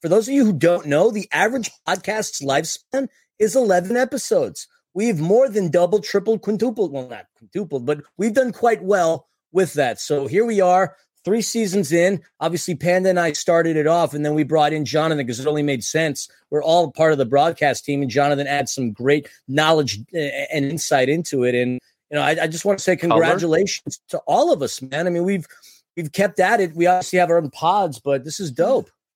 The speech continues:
Speaker 2: Yeah, it's not, all of us run another podcast as well, too, in the outdoor world.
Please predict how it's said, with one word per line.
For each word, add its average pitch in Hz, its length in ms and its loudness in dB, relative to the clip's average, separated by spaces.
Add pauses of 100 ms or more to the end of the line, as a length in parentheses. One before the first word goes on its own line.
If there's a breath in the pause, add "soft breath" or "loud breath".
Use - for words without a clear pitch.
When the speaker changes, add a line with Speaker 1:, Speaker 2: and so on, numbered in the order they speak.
(800)
Speaker 2:
Yeah, 156 100 2
it's - 120 -4
not, 190 180 0
all 175 360 2
of 233 100 -2
us 170 160 -2
run 135 340 0
another 113 480 0
podcast 95 680 0
as 87 260 -2
well, 95 240 2
too, 98 320 -2
in 85 120 -2
the 85 120 -4
outdoor 82 440 -2
world. 73 260 -2